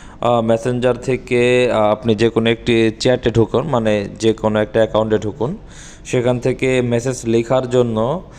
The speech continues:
আহ, আমাদের যে কিপ্যাডটি রয়েছে, আহ, সেখানে একটি ক্লিক করুন। আমি ক্লিক করছি।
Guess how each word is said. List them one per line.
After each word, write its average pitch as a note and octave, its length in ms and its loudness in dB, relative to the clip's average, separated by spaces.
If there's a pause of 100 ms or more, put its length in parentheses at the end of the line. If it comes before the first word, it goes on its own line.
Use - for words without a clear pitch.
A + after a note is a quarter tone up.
(240)
আহ, A2 80 -2
আমাদের A2 480 2
যে A2+ 100 -2
কিপ্যাডটি B2+ 580 -2
রয়েছে, A#2 480 2 (520)
আহ, A2 120 0
সেখানে A#2+ 320 0
একটি A2+ 160 -2
ক্লিক G#2+ 240 -4
করুন। C3 340 -2 (3750)
আমি A2+ 160 -6
ক্লিক A2 240 -2
করছি। A2 340 -4